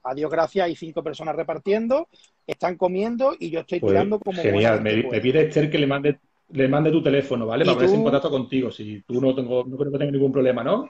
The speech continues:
Speaker 2: Se lo puedo mandar
Speaker 1: Perfecto.
Speaker 2: tranquilamente.
Speaker 1: Y perfecto. Tú, tú sabes que tú tienes libertad. Además, has dicho una cosa que es verdad, porque tú sabes que a ti te he llamado pidiéndote ayuda,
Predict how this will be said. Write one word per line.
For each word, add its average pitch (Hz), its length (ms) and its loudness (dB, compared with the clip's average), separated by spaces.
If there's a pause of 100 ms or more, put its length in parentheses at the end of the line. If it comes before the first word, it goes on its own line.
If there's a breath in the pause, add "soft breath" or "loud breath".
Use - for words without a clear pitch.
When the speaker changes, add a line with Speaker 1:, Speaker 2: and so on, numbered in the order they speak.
Speaker 2:
Se 135 60 -10
lo 117 160 -4
puedo 147 160 2
mandar 147 240 2
Speaker 1:
Perfecto. 143 240 -2
Speaker 2:
tranquilamente. 135 400 -2 (1600)
Speaker 1:
Y 170 160 0
perfecto. 151 600 -2
Tú, 190 280 0
tú 196 220 0
sabes 202 320 0
que 180 100 -6
tú 175 100 -6
tienes 170 180 -8
libertad. 160 320 -6
Además, 175 280 -2
has 190 120 -2
dicho 214 200 -10
una 214 120 -8
cosa 208 200 -8
que 170 120 -12
es 165 60 -10
verdad, 175 280 -6
porque 160 220 -14
tú 156 100 -20
sabes 175 280 -12
que 151 100 -14
a 139 60 -12
ti 180 180 -20
te 165 120 -10
he 165 60 -10
llamado 160 280 -8
pidiéndote 151 340 -14
ayuda, 196 340 -2